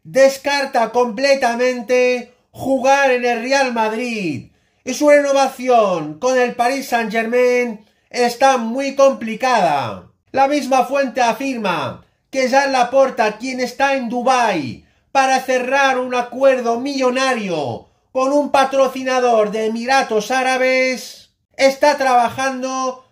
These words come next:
para cerrar el fichaje de Kylian Mbappé por el Barcelona el próximo verano. Y por su parte, el crack francés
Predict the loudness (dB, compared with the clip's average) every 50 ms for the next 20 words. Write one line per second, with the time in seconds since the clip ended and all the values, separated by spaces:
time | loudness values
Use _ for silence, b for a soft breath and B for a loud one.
0 | _ _ 2 2 4 4 2 0 0 -2 -2 -2 0 0 0 2 2 2 0 -2
1 | -4 -6 -10 -12 -12 -4 -2 -2 -2 0 -2 -2 -2 -2 -4 -4 -8 -6 -2 -2
2 | -2 0 -2 -4 -4 0 2 2 2 2 0 -4 -2 -2 -2 -2 -2 0 2 2
3 | 2 2 2 -4 -2 -2 0 0 0 0 0 2 2 0 0 -2 b b b b
4 | b b -2 0 0 0 0 0 2 2 2 2 -2 -8 -2 -2 0 0 0 0
5 | 0 2 2 2 0 0 -2 -2 -2 -2 -4 -6 -8 -10 -14 -18 _ _ _ _
6 | _ _ -4 0 4 4 4 4 2 -4 -8 -6 0 0 0 0 0 -2 -4 -4
7 | -4 -4 -4 -6 -8 -12 -12 _ -4 -4 -4 -2 -2 -2 -2 -2 -2 -2 -2 -2
8 | -2 -2 -2 0 2 2 2 2 0 0 -4 -10 -16 _